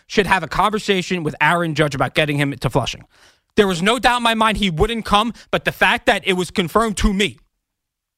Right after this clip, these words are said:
that the Mets didn't even have a conversation about bringing Aaron Judge to their team is mind-boggling to me.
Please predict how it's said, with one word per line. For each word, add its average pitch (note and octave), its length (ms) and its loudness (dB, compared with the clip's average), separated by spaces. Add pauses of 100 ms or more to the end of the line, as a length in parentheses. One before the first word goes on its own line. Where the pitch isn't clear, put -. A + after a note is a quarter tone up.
(400)
that E3 220 2
the E3 100 2
Mets G3 340 -2
didn't A3 280 -2
even G3+ 240 0
have G3+ 240 0
a C3+ 140 -6 (240)
conversation F#3+ 1040 0 (680)
about E3 340 0
bringing F3 420 -2 (640)
Aaron A3 380 2
Judge G3+ 580 -2 (360)
to A#3+ 180 2
their A3 180 0
team A#3 320 0 (320)
is D3+ 180 0
mind-boggling E3+ 880 0
to C3+ 120 -4
me. G#2 220 -6